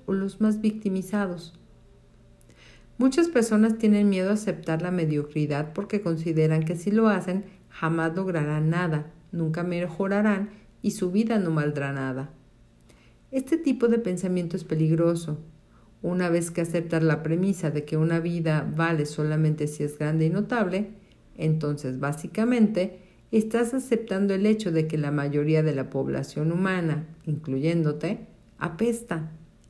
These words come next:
y no posee valor alguno. Esta mentalidad puede volverse peligrosa rápidamente, tanto para ti como para los demás. Las raras personas que sí vuelven de ver-, que sí se vuelven de verdad excepcionales en algo,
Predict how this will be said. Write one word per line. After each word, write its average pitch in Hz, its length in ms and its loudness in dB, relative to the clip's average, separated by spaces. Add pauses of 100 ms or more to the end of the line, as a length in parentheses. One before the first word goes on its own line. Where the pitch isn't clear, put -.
y 180 100 2
no 165 200 2
posee 190 300 0
valor 147 320 0
alguno. 160 480 0 (1000)
Esta 269 320 0
mentalidad 190 680 4
puede 196 240 0
volverse 160 460 2
peligrosa 147 720 -2
rápidamente, 147 840 0 (280)
tanto 143 320 -4
para 135 340 -4
ti 214 380 -2
como 139 280 -2
para 131 220 -4
los 131 240 -4
demás. 135 440 -4 (1080)
Las 180 180 0
raras 240 360 2
personas 170 600 0
que 165 160 -2
sí 262 280 2
vuelven 196 460 2
de 156 120 2
ver-, 143 440 -4
que 180 140 -2
sí 262 240 0
se 262 140 0
vuelven 185 360 2
de 156 80 2
verdad 151 360 0
excepcionales 156 880 0
en 151 160 0
algo, 151 400 0